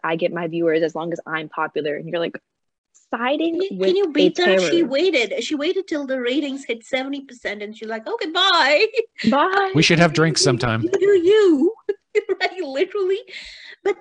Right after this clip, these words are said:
Speaker 2: but honestly, uh, you know, it also lays, lays bare the entire business of news. And, you know, we've seen other stories about newsrooms. The Newsroom being one of the most prominent ones. I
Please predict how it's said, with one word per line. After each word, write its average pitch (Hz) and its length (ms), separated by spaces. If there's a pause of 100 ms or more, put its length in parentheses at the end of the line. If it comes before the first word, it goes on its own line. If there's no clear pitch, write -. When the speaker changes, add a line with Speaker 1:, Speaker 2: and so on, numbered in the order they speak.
Speaker 2:
but 427 180 (100)
honestly, 311 840
uh, 240 420
you 277 180
know, 269 240
it 285 120
also 330 280
lays, 233 680 (160)
lays 226 340
bare 214 340
the 214 160
entire 226 380
business 262 380
of 233 160
news. 196 460
And, 254 200
you 330 100
know, 339 80
we've 330 220
seen 330 340
other 202 300
stories 196 600
about 185 260
newsrooms. 185 420
The 277 140
Newsroom 196 520 (460)
being 226 140
one 233 140
of 233 80
the 233 60
most 233 200
prominent 214 380
ones. 208 160
I 139 120